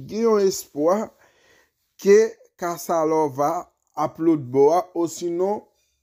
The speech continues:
Mat matin ap ba li kèk mesaj ke nèg la te pote, men lalann li menm li pa vle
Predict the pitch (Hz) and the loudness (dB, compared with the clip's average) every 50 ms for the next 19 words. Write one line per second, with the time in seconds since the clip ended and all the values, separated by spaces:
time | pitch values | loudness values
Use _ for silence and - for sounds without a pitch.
0 | _ _ _ _ _ _ _ - 147 147 151 - 151 151 170 185 180 - - 185 | _ _ _ _ _ _ _ -2 0 0 0 0 -2 0 0 0 0 -2 -4 -4
1 | 175 170 175 - - - 196 214 220 220 - _ - 190 185 165 156 147 147 160 | -4 -4 -6 -10 -10 -6 -4 -4 -4 -6 -8 _ -16 -14 -14 -14 -6 -2 0 2
2 | 160 151 147 147 156 170 190 214 233 254 - _ _ _ _ _ _ _ _ _ | 2 2 2 2 0 -2 -2 -4 -6 -6 -8 _ _ _ _ _ _ _ _ _
3 | _ _ - - 233 240 240 - - 226 220 202 202 - - - - 226 214 226 | _ _ -4 -2 -2 -2 -2 -4 -4 0 2 2 0 0 -4 -8 -4 -2 0 2
4 | 233 220 196 - - _ _ _ _ - - 202 220 226 220 208 - _ - 143 | 2 0 -2 -6 -14 _ _ _ _ -8 -4 0 2 2 2 0 -2 _ -14 -6
5 | 151 165 180 170 156 151 170 165 160 - - 170 160 160 - 147 131 - - 95 | -2 2 2 2 2 2 0 0 0 0 -2 -2 -2 -2 -4 -6 -6 -8 -10 -20
6 | - - _ _ _ _ _ _ _ _ _ _ _ _ _ _ _ _ _ - | -20 -20 _ _ _ _ _ _ _ _ _ _ _ _ _ _ _ _ _ -4
7 | 131 147 170 208 277 302 269 202 123 - _ _ _ _ _ _ _ _ _ _ | -2 0 2 4 4 4 2 0 -2 -6 _ _ _ _ _ _ _ _ _ _
8 | _ _ _ _ _ _ _ _ _ _ _ _ _ _ _ _ _ _ _ _ | _ _ _ _ _ _ _ _ _ _ _ _ _ _ _ _ _ _ _ _
9 | _ - - 135 151 165 185 226 254 269 262 247 240 208 202 202 208 208 208 - | _ -6 -2 0 2 4 4 4 2 2 0 0 -2 0 0 0 -2 -2 -4 -6
10 | - 147 156 175 175 - 196 185 170 151 139 135 131 127 131 151 170 185 185 | -6 -4 -4 -4 -2 -2 -2 -2 -2 -2 -2 -4 -4 -4 0 2 4 4 4